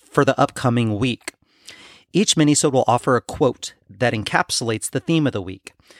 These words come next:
After the quote, we're gonna dive into a weekly focus, something small that we can concentrate on for the following seven days, as well as a physical activity tip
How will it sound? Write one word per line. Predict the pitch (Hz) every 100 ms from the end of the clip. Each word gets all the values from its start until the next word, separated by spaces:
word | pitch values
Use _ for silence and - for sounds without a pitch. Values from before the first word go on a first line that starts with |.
| - _
After | - 131 127
the |
quote, | 123 151
we're | 143
gonna | 127 123
dive | 131 123
into | 123 139
a | 120
weekly | 120 120 110
focus, | - 175 196 185 - - - -
something | - - 165
small | - - 156 151 151
that | 156
we | 131
can | 135
concentrate | 120 127 120 123 123
on | 120 120
for | 117
the | 104
following | - 110 104 101
seven | - 104 95
days, | 95 107 139 151 - - - - -
as | 180
well | 208 214
as | 160
a |
physical | 147 135 170 160
activity | 165 - 147 123 120
tip | - 127 -